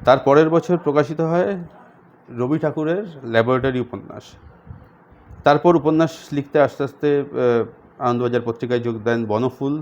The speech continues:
তারাশঙ্কর বন্দ্যোপাধ্যায়, সুবোধ ঘোষ, নরেন্দ্রনাথ মিত্র।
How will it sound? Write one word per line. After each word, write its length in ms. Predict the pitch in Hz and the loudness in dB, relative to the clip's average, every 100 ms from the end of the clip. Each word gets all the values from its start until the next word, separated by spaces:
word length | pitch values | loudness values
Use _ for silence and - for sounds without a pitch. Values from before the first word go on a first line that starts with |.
| - | -2
তারাশঙ্কর 520 | 110 117 117 127 131 | 0 0 0 -6 -4
বন্দ্যোপাধ্যায়, 720 | 120 117 120 123 117 131 135 170 - _ _ - | -4 -4 -2 -2 -2 -4 -6 -6 -14 _ _ -8
সুবোধ 320 | 131 143 147 | -2 0 0
ঘোষ, 260 | 120 147 156 - _ 113 | -2 -4 -6 -10 _ -4
নরেন্দ্রনাথ 520 | 117 123 117 120 110 92 | 0 0 0 -2 -4 -10
মিত্র। 340 | - - | -14 -14